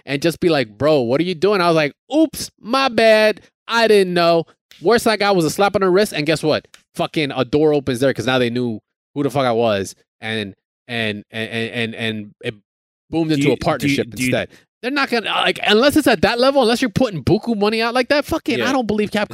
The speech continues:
Speaker 3: not
Speaker 1: gonna give two
Speaker 3: Nintendo.
Speaker 1: fucks about what your event does.
Speaker 2: Uh, that, uh, that's what I was actually gonna, oh God, Gabe, 'cause you said it's not
Speaker 3: No, I was
Speaker 2: Nintendo.
Speaker 3: just gonna say,
Speaker 2: Okay.
Speaker 3: it's not Nintendo. It's
Speaker 2: All right.
Speaker 3: not gonna cease and desist.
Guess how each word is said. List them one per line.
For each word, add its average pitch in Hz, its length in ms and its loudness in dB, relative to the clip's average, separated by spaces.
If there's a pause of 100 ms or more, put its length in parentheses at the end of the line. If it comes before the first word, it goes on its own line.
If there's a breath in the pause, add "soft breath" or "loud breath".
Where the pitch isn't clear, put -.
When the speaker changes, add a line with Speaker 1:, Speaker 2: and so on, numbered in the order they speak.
Speaker 3:
not - 20 0
Speaker 1:
gonna 170 200 4
give 147 200 2
two 113 80 -4
Speaker 3:
Nintendo. 90 40 -6 (300)
Speaker 1:
fucks - 200 -4
about 165 240 0
what 127 120 -2
your 110 120 -2
event 101 260 -6
does. - 340 -14
Speaker 2:
Uh, 123 140 -6
that, 139 380 -6 (120)
uh, 135 180 -2
that's 143 240 -4
what 185 40 0
I - 20 2
was 170 100 0
actually 156 220 -2
gonna, 117 160 -6 (220)
oh 110 100 -10
God, 101 180 -10
Gabe, 92 200 -14
'cause 139 80 -20 (160)
you 101 80 -16
said 98 140 -10
it's - 80 -12
not - 120 -12
Speaker 3:
No, 190 100 -2
I 139 80 0
was 143 100 0
Speaker 2:
Nintendo. 156 40 -6
Speaker 3:
just 165 100 -10
gonna 165 140 -4
say, 226 60 0
Speaker 2:
Okay. 151 80 0
Speaker 3:
it's - 100 -8
not 147 160 -4
Nintendo. 139 420 -6
It's - 80 -18
Speaker 2:
All 98 60 -12
right. 131 60 -8
Speaker 3:
not 135 140 -2
gonna 135 440 0
cease 139 240 -6
and 120 60 -2
desist. 113 380 -8